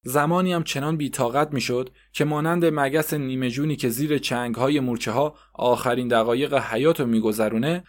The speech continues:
از ناتوانی خودش رو تسلیم می‌کرد. ولی چیزی که مسلم بود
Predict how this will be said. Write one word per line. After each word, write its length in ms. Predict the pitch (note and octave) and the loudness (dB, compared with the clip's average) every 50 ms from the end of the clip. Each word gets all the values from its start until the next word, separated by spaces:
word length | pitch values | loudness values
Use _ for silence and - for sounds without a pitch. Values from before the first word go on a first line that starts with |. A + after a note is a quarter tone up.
| - - - - - | -18 -20 -20 -6 0
از 240 | - C3 C3 B2+ | 0 0 0 0
ناتوانی 560 | C#3 C#3 C3+ C3 - C#3 B2+ B2 C3 C3+ D#3 E3 | 0 -2 -2 0 2 0 2 2 2 2 2 0
خودش 320 | D#3+ - D3 C#3+ C3+ - | 0 -2 -2 -2 -2 -4
رو 60 | C#3+ | -6
تسلیم 440 | C3 - A2+ G2+ - - B2+ B2+ A2+ | -4 -2 -4 -4 -4 -4 -2 -2 -2
می‌کرد. 480 | G2 G2+ - - D2 C#2+ C#2 - - _ _ _ _ - - - - - - | -2 -2 -6 -10 -12 -12 -14 -16 -20 _ _ _ _ -20 -20 -20 -16 -4 0
ولی 200 | D#3 F#3 G3+ G#3+ | 2 2 2 0
چیزی 360 | G3+ - - F3+ F#3 F#3+ G#3+ | -2 -2 -4 -2 -2 -2 -2
که 100 | - D#3+ | -2 0
مسلم 600 | C3+ A#2+ A2+ - B2 A#2 A2+ A2+ A2+ G#2+ G#2 G#2+ | -2 -2 -2 0 0 0 2 2 2 0 0 0
بود 300 | G#2+ C3 D#3 F3 E3+ - | 0 0 0 0 -2 -6